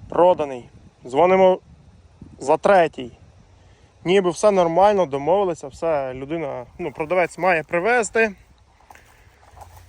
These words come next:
Е, домовилися, що він скине відео, покаже, як він,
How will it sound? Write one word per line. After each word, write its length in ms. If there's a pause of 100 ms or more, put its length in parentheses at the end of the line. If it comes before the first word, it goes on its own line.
(600)
Е, 360 (380)
домовилися, 600
що 140
він 180
скине 400
відео, 500
покаже, 480
як 240
він, 280